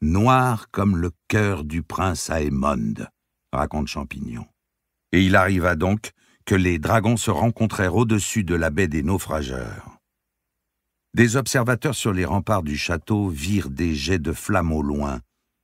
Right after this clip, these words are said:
et ils entendirent un cri tranché sur le tonnerre. Puis les deux bêtes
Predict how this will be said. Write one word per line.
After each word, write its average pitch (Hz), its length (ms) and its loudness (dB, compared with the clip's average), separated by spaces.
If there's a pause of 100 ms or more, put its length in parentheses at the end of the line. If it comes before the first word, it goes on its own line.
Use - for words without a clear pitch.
(320)
et 120 120 6
ils 107 160 2
entendirent 117 500 0
un 95 140 2
cri - 360 -4
tranché 85 460 -2
sur 73 220 -6
le 67 100 -6
tonnerre. 62 680 -8 (840)
Puis 110 180 6
les 95 240 4
deux 104 220 2
bêtes 110 400 0